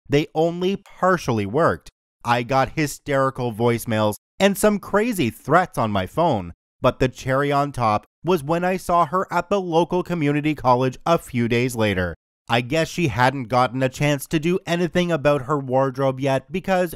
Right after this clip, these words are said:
she was in splotchy blue clothes, not uniform in color in any shape or form. She was also wearing a hat, but I could see, even at a distance,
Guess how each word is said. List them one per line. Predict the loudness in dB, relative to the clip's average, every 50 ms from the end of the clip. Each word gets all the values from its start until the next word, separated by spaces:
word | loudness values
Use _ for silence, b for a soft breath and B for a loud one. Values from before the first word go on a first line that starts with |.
| -10 -12
she | -10 -4 -2 -2 0
was | 0 0 0 0 0
in | -2 -2 -4
splotchy | -6 -8 -4 0 2 2 2 2 0 -4 -4
blue | -4 -4 -2 0 2 2 0
clothes, | 0 -2 0 0 2 2 0 -2 -4 -6 -12 -12
not | -8 -4 0 2 2 0 0
uniform | -2 -2 0 0 0 0 0 0 0 2 0
in | -2 -4
color | -4 -2 0 0 2 2 0 -2 -2
in | -4 -2 -2 -4 -6 -4 0
any | 0 2 2 2 0 -2
shape | 0 0 0 0 2 0
or | -2 -2
form. | -2 -4 -4 0 2 2 2 2 0 -4 -10 _ _ _ _
She | -4 -2 0
was | 2 2 2 2 0 -2
also | -2 -2 -2 0 0 -2 -2
wearing | 0 0 -2 0 -2 0 0
a | -2 -2 -2
hat, | -2 -2 -2 -2 -2 -4 -8 -18 _ _ _ _
but | -4 -2 0
I | 0 -2
could | -2 -4 -6 -4 -4
see, | -4 -2 0 0 0 0 -2 -2
even | 0 0 0 2 0 0
at | 0 0 0
a | -2
distance, | -2 -2 -2 -2 0 0 0 0 0 0